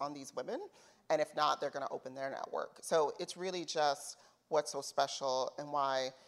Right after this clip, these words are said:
you know, I have created these relationships,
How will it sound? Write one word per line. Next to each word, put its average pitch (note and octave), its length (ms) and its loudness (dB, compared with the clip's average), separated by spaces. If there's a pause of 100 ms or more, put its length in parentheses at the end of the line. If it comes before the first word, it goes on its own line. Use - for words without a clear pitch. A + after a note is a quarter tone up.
(300)
you D#3+ 100 -8
know, C3+ 220 2 (380)
I D3+ 440 4 (340)
have D3+ 180 -8
created D3 400 0
these C#3+ 260 -8
relationships, C#3 840 -4